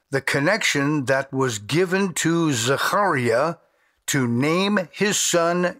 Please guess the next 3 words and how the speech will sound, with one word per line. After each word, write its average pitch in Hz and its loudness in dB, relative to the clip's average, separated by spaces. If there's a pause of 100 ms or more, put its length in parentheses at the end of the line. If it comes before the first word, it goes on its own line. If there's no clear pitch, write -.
Yochanan 175 0 (140)
or 190 2
John 156 0